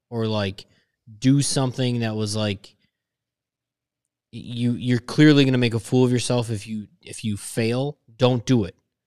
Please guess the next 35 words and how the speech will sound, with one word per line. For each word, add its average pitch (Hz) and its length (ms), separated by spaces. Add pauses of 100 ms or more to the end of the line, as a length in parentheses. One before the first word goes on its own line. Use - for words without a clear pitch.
(460)
Like, 113 220 (800)
stay 135 400
within 156 280
yourselves. 123 560
Use 127 460
this 139 180
as 123 240
an 120 100
opportunity 117 640
to 110 180
just 113 340
make 113 380
a 107 100
crisp, - 480
clean 131 340
pass, 127 640 (340)
right? 123 300 (320)
The 117 100
coach 139 400
asks 131 360
you 135 80
to 127 80
just, 117 260
like, 113 240 (220)
"Hey, 131 220
can 117 180
you 120 120
just 117 240
pa-, 117 300 (200)
little 139 240
inbound 143 440
pass 139 380
to 131 40
the 113 120
post - 480